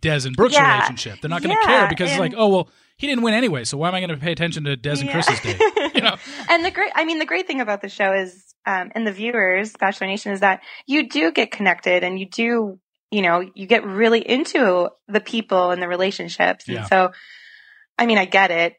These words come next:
Speaker 2: but yeah, it was definitely harder for me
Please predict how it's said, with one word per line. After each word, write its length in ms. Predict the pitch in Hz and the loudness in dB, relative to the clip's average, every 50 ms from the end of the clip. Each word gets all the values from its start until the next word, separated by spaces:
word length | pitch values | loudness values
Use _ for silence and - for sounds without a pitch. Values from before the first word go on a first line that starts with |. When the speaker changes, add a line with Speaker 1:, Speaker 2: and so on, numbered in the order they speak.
| - - | -8 -2
Speaker 2:
but 240 | - 220 202 - - | 0 2 2 0 -2
yeah, 300 | 202 208 202 175 165 165 | -4 -2 0 0 0 0
it 140 | 175 180 202 | 0 -2 -4
was 360 | 202 208 202 208 208 202 202 202 _ _ _ _ _ _ _ _ _ _ _ _ _ 202 | -4 -4 -4 -4 -6 -6 -10 -14 _ _ _ _ _ _ _ _ _ _ _ _ _ -2
definitely 280 | 226 214 - 208 196 | -2 -2 -2 -4 -8
harder 420 | 185 - - 185 180 180 175 175 180 | -8 -6 -6 -6 -6 -6 -8 -10 -10
for 160 | - 196 190 | -10 -12 -10
me 320 | 190 180 180 196 233 247 | -10 -8 -8 -8 -8 -8